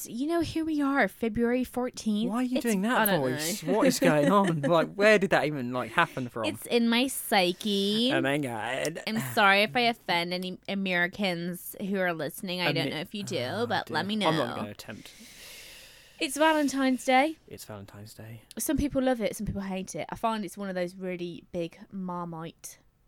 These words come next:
Speaker 1: days.
Speaker 2: It's kind of pointless.
Speaker 1: Either love it or you hate. Oh, cheers.
Speaker 2: That's all right.
Speaker 1: <laughs>
Speaker 2: Um, <laughs>
Speaker 1: I'm getting fuck all then, aren't I? <laughs>
Speaker 2: No, well, no,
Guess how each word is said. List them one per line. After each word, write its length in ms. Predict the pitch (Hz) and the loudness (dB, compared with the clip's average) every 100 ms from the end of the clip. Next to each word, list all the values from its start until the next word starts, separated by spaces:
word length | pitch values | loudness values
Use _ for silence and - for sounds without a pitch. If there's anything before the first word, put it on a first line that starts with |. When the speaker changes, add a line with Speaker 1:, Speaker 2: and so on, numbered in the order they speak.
| _ | _
Speaker 1:
days. 560 | - 147 147 98 180 - _ _ _ | -10 -8 -8 -12 -16 -20 _ _ _
Speaker 2:
It's 280 | 147 120 - | -8 -6 -8
kind 320 | - 147 131 | 0 2 2
of 80 | - | -4
pointless. 600 | - 131 117 117 117 - | -6 -6 -6 -10 -12 -10
Speaker 1:
Either 180 | 226 208 | -6 -4
love 260 | 196 220 190 | -2 -2 -4
it 100 | - | -6
or 60 | |
you 80 | 175 | -10
hate. 220 | 170 196 - | -10 -12 -8
Oh, 140 | 220 | -8
cheers. 420 | - - 208 196 - | -8 -10 -10 -10 -6
Speaker 2:
That's 180 | 170 160 | -2 0
all 60 | 147 | 4
right. 180 | 151 - | 4 4
Speaker 1:
<laughs> 40 | 339 | 6
Speaker 2:
Um, 260 | 151 156 151 - | 8 8 6 8
<laughs> 40 | 254 - 233 - 247 - | 10 12 10 12 12 12
Speaker 1:
I'm 240 | 269 302 294 | 12 12 10
getting 260 | 240 226 | 8 8
fuck 220 | 220 226 | 8 8
all 140 | 262 240 | 8 8
then, 120 | 262 | 10
aren't 460 | 285 285 247 240 - | 10 10 10 10 8
I? 180 | 427 - | 4 4
<laughs> 80 | 339 | 8
Speaker 2:
No, 180 | 339 320 | 10 10
well, 100 | 330 | 10
no, 360 | 294 160 156 | 8 8 4